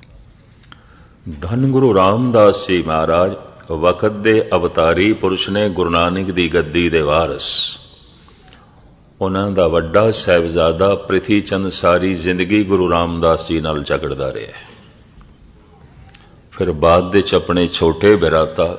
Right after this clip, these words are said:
ਗੁਰੂ ਅਰਜਨ ਦੇਵ ਜੀ ਨਾਲ ਝਗੜਦਾ ਰਿਹਾ। ਭਾਈ ਗੁਰਦਾਸ ਜੀ ਨੂੰ ਮੀਣਾ ਆਖਣਾ ਪਿਆ। "ਮੀਣਾ ਹੋਇਆ ਪ੍ਰਿਥੀਆ ਕਰ ਕਰ ਟੇਡਕ ਬਰਲ ਚਲਾਇਆ।" ਔਰ ਜਦ ਬਾਰ-ਬਾਰ ਝਗੜਾ ਕਰਦਾ ਸੀ ਗੁਰੂ ਰਾਮਦਾਸ ਜੀ ਮਹਾਰਾਜ ਨਾਲ,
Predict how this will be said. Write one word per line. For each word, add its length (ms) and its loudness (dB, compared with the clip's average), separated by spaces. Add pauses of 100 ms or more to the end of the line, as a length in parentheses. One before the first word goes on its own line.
(120)
ਗੁਰੂ 420 -4
ਅਰਜਨ 340 -2
ਦੇਵ 200 2
ਜੀ 200 -2
ਨਾਲ 220 -2
ਝਗੜਦਾ 520 -6
ਰਿਹਾ। 240 -12 (1400)
ਭਾਈ 260 0
ਗੁਰਦਾਸ 640 2
ਜੀ 120 0
ਨੂੰ 180 -4
ਮੀਣਾ 460 0
ਆਖਣਾ 460 -4
ਪਿਆ। 320 -2
"ਮੀਣਾ 640 -2
ਹੋਇਆ 560 2
ਪ੍ਰਿਥੀਆ 640 0
ਕਰ 300 0
ਕਰ 320 -2
ਟੇਡਕ 520 0
ਬਰਲ 440 0
ਚਲਾਇਆ।" 540 -6 (3500)
ਔਰ 120 -4
ਜਦ 260 -2
ਬਾਰ-ਬਾਰ 640 4
ਝਗੜਾ 480 2
ਕਰਦਾ 420 2
ਸੀ 280 -4
ਗੁਰੂ 220 -2
ਰਾਮਦਾਸ 640 0
ਜੀ 120 -4
ਮਹਾਰਾਜ 440 0
ਨਾਲ, 300 -6